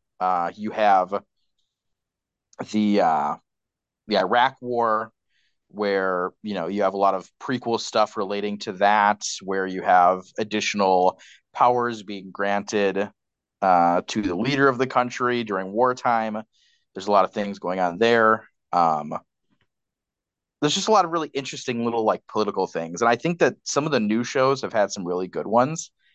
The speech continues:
Um, if anybody is watching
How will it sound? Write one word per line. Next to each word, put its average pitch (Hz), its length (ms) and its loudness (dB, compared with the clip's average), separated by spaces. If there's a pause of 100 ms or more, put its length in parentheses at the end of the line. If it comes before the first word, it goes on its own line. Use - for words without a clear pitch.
(460)
Um, 92 420 4
if 110 180 -4
anybody 143 340 0
is 120 140 -2
watching 101 600 -2